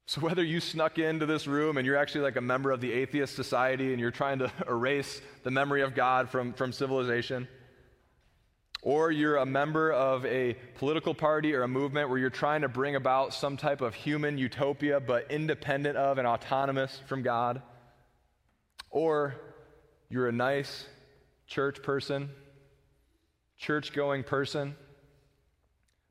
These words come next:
but underneath it all, all of your religious activity is actually just a way to manipulate and use God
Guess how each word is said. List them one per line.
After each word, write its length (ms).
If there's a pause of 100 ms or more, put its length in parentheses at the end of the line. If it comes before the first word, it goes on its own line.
but 180
underneath 480
it 80
all, 840
all 300
of 80
your 100
religious 460
activity 500
is 140
actually 300
just 200
a 80
way 140
to 60
manipulate 680 (460)
and 200
use 480
God 460